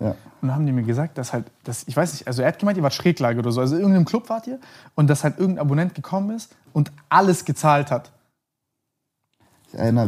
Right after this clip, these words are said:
Speaker 1: mich nicht mehr so gut daran.
Speaker 2: Halt's
Speaker 1: Weiß ich nicht.
Speaker 2: Maul.
Speaker 1: Aber es kann gut sein.
Speaker 2: Ja?
Speaker 1: Ja.
Speaker 2: Passiert es öfter, dass dann so Abonnenten einfach kommen und deinen Stuff zahlen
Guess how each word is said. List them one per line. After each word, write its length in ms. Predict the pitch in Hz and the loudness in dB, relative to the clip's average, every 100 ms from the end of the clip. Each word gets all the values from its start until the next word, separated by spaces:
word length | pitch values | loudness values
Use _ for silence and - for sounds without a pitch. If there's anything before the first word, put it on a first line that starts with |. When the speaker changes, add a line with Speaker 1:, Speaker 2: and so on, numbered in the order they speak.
| 113 | 2
Speaker 1:
mich 260 | 110 101 | 0 0
nicht 160 | 104 101 | -4 -4
mehr 100 | 98 | -4
so 100 | 98 | -2
gut 200 | 110 113 | -4 -4
daran. 300 | 101 98 98 | -6 -8 -8
Speaker 2:
Halt's 200 | - 139 | -2 -2
Speaker 1:
Weiß 60 | 110 | 0
ich 40 | |
nicht. 80 | 123 | -2
Speaker 2:
Maul. 120 | 123 127 | 0 4
Speaker 1:
Aber 160 | 123 | 4
es 120 | 113 | 4
kann 180 | - 135 | 2 4
gut 160 | 120 120 | 4 2
sein. 280 | 127 113 107 - _ - | 0 -2 -4 -12 _ -2
Speaker 2:
Ja? 280 | 139 165 160 | 0 0 -2
Speaker 1:
Ja. 180 | 104 - - _ | -6 -6 -8 _
Speaker 2:
Passiert 240 | - 143 175 | -2 2 2
es 100 | 160 | 2
öfter, 240 | 180 175 | -2 -2
dass 140 | 165 156 | -4 -2
dann 120 | 151 | -2
so 80 | 143 | 0
Abonnenten 300 | 143 160 - | 0 0 -2
einfach 200 | 156 156 | -6 -6
kommen 200 | 165 160 | -4 -2
und 160 | 139 | 0
deinen 120 | 135 135 | 0 0
Stuff 220 | 160 156 | -4 -4
zahlen 260 | - 170 | -6 -6